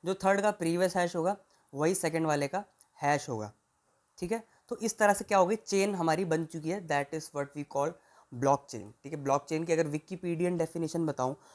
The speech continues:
तो blockchain is a continuously growing list of records called blocks। ब्लॉक्स मैंने आपको बता दिया,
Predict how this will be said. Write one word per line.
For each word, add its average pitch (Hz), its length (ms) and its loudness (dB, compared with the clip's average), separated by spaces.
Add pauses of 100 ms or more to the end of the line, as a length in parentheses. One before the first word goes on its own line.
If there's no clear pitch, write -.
(140)
तो 175 40 -10
blockchain 226 420 6
is 220 80 0
a 233 140 -2
continuously 226 1040 -4
growing 156 400 0
list 160 320 0 (400)
of 202 240 4
records 170 440 2
called 143 280 0
blocks। 135 360 2
ब्लॉक्स 151 320 2
मैंने 147 140 0
आपको 143 160 -2
बता 127 200 0
दिया, 139 220 0